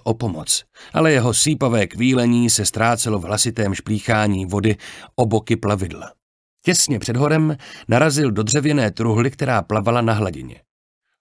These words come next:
Odsunul ji z cesty a pokračoval kupředu.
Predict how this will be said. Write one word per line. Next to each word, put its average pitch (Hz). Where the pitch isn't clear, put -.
Odsunul 135
ji 104
z -
cesty 170
a 185
pokračoval 139
kupředu. -